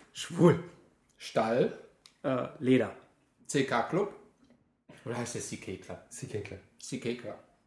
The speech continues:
Speaker 1: Äh, Muskeln.
Speaker 2: Halo.
Speaker 3: Halo.
Speaker 2: Halo. Ja, ich
Speaker 1: Halo.
Speaker 2: weiß.
Speaker 1: Sekt.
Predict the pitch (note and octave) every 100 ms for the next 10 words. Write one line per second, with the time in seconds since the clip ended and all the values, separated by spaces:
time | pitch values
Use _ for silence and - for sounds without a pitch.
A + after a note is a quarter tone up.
0 | _ _ - C3+ B2+ B2 - - B2 -
1 | G2+ G2+ - _ _ _ _ _ A#2+ A2+
2 | A2+ C3+ A3+ - - - - - - E3+
3 | - - A#2 C#3+ D3 C#3 - B2 A2+ A2+
4 | G#2+ - A2+ G#2+ C#3+ F3+ A2+ C3+ - -
5 | - _ - G#2+ - -